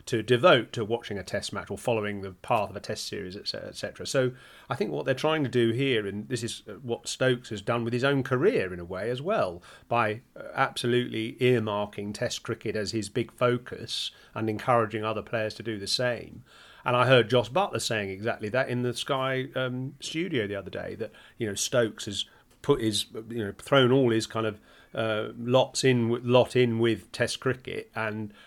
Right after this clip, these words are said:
that is a very infectious and, and influential thing to do, and it's kind of persuading other players to do the same. So it's, it's transmitting a message that we can make Test cricket entertaining. You,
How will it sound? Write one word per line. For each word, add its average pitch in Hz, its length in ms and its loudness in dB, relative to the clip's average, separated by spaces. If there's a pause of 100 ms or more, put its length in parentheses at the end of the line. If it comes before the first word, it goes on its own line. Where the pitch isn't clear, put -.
(140)
that 131 240 2
is 113 140 0
a 113 60 0
very 110 400 4
infectious 110 640 -2
and, 104 220 -6
and 104 320 -10 (100)
influential 117 560 0
thing 113 220 -2
to 110 100 -8
do, 110 480 -2
and 110 140 -6
it's - 340 -10 (420)
kind 123 140 -2
of 117 80 -12
persuading 120 380 0
other 113 140 -2
players 117 240 0
to 113 60 -10
do 117 100 0
the 107 80 -8
same. 131 200 4 (580)
So 151 440 6
it's, - 200 -2
it's 165 180 -2
transmitting 165 500 2
a 147 60 6
message 143 320 4
that 143 140 0
we 165 180 6
can 175 420 4
make 127 320 2
Test - 320 0
cricket 131 340 0
entertaining. 117 960 0 (380)
You, 123 180 4